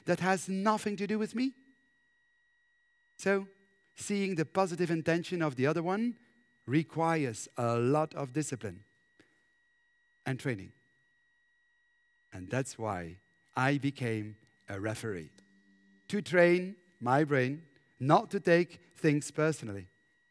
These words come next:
I train my brain an hour and a half a week,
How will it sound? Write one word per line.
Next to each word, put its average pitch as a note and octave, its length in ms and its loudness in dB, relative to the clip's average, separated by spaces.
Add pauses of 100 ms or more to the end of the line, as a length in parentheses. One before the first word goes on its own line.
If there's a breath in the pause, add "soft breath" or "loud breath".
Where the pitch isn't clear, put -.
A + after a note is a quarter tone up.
(680 loud breath)
I G3 200 8
train F#3+ 340 2
my F3 160 4
brain B2+ 460 0 (260 soft breath)
an D3 140 2
hour F3+ 180 8
and F3 120 6
a D#3 40 -2
half D#3+ 300 2
a D#3+ 60 0
week, D#3 520 -2